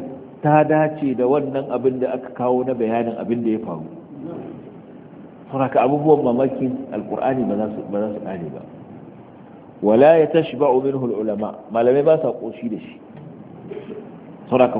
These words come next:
kullum cikin karatunsu suke, kullum kuma kullum cikin fahimtar abubuwa da dama suke. "من قال به صدق." Wanda duk zai yi magana da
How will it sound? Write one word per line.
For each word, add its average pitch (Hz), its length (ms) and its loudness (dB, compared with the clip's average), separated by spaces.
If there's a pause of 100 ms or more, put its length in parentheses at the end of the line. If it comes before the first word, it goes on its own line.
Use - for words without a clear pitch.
kullum 151 360 4
cikin 160 300 -4
karatunsu 139 640 0
suke, 80 200 -10 (120)
kullum 147 400 0
kuma 147 220 -2 (100)
kullum 180 480 2
cikin 156 400 -4 (520)
fahimtar 127 440 0
abubuwa 117 480 4
da 95 80 0
dama 95 400 0
suke. - 200 -16 (1000)
"من 95 160 -4
قال 147 300 6
به 127 180 -4 (160)
صدق." 101 280 -6 (580)
Wanda 113 180 -4
duk 127 220 -2
zai 139 140 4
yi 123 120 4
magana 110 480 -2 (1200)
da 87 120 2